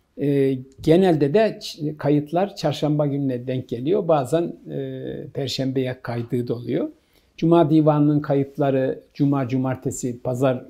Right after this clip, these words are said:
şey ediliyor, e, tutulabiliyor no-, şeyler, e, nihai kayıtlar. Çarşamba Divanı da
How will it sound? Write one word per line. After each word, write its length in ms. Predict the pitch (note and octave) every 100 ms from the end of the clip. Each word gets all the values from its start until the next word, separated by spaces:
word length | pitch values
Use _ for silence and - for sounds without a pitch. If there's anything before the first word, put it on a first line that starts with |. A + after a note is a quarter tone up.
| C3+ - _
şey 160 | - A2+
ediliyor, 460 | - A#2+ C#3 C#4+ - _ B2
e, 40 | A#2+ A#2+ B2 - -
tutulabiliyor 760 | - B2+ B2 A2+ G#2+ A2 A2+
no-, 180 | - C#3 -
şeyler, 380 | - - C#3+ D4+
e, 40 | C#4+ _ _ E3
nihai 640 | C3 B2+ A#2+ A#2+ A#2+ B2
kayıtlar. 500 | B2 A#2+ - G3+ D4 - _ _ - - _ _ -
Çarşamba 600 | D#3+ D3+ G3 G3 A3+ F3+
Divanı 580 | F#3+ D3+ C#3 C#3+ D#3+
da 300 | C3 C3 -